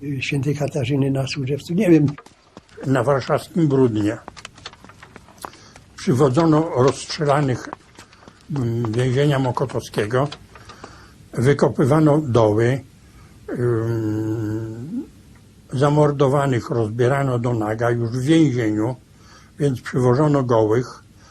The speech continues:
Speaker 2: y, z numerkiem na kawałku tekturki, papierowym sznurkiem przywiązany do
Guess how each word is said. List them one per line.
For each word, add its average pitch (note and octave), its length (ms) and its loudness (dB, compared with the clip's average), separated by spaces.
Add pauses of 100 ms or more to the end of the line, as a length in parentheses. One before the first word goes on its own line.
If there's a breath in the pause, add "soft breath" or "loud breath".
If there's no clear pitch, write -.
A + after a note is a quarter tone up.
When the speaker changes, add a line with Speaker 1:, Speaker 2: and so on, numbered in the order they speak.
(300 soft breath)
Speaker 2:
y, D#3 300 -2
z G#2+ 80 -4
numerkiem C3 800 2 (800 soft breath)
na B2+ 200 0
kawałku C3 540 0
tekturki, C3 680 -2 (1080 soft breath)
papierowym B2+ 640 0
sznurkiem A#2+ 540 0
przywiązany A#2+ 600 -2
do A#2 200 -2